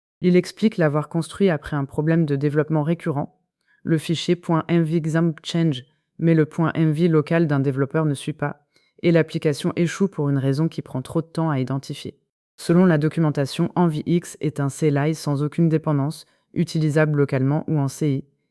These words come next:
Il détecte les variables manquantes, vides, supplémentaires et dupliquées, repère les déclarations mal formées, vérifie que point M V Kugeden de Tenant Mère,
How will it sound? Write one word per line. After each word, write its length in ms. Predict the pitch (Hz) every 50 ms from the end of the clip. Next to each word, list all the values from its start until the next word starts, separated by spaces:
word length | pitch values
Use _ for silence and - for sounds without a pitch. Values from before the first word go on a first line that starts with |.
| _ _ _
Il 200 | - 175 165 156
détecte 420 | 151 160 151 - 165 170 - - -
les 100 | 151 135
variables 400 | 135 131 135 147 151 147 135 131
manquantes, 540 | 131 131 135 - - 139 165 170 - - _ _ _ -
vides, 380 | 147 139 151 180 175 165 - -
supplémentaires 800 | - - 180 156 - 156 143 139 135 131 - 147 160 170 - _
et 120 | - 165
dupliquées, 520 | 147 160 165 - - 170 160 - 135 135 - _ _ _ _ _ _ _ _ -
repère 420 | 147 156 170 160 170 170 170 175
les 100 | 160 147
déclarations 560 | 135 147 139 - 143 131 131 131 - - 165
mal 200 | 156 147 135 139
formées, 420 | - - 147 139 131 131 - - _ _ _ _ _ _ _ _ -
vérifie 480 | 147 160 165 156 156 147 - - 185
que 100 | - 151
point 280 | 143 - - 143 131 -
M 160 | - 165 165
V 180 | 160 147 165 180
Kugeden 520 | 180 - 156 139 151 135 135 160 170 170
de 80 | 143 139
Tenant 360 | 135 - - 160 156 151 147
Mère, 380 | 143 135 139 139 143 156 151